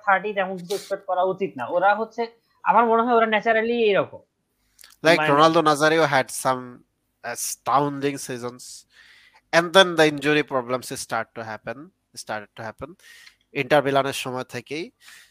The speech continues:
Speaker 2: তারপরে somehow he got back, মানে ও আসতো যাইতো, আসতো যাইতো, এরকম হয়ে গেছিল কিন্তু। And that costed Inter,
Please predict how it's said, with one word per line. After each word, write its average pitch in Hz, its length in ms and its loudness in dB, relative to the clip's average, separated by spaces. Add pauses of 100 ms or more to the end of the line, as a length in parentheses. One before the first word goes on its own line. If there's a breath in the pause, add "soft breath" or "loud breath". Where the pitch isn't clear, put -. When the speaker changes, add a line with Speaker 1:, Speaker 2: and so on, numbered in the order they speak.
(260 loud breath)
Speaker 2:
তারপরে 156 420 4
somehow 147 500 2
he 143 200 -2
got 120 220 -4
back, 120 140 -6
মানে 120 240 -16
ও 160 140 2
আসতো 170 440 4
যাইতো, 131 300 -6
আসতো 123 280 -8
যাইতো, 135 220 -8
এরকম 143 260 -8
হয়ে 160 120 -4
গেছিল 135 280 -6
কিন্তু। 98 240 -14
And 120 200 -10
that 127 120 -4
costed 143 420 -12
Inter, 120 300 -12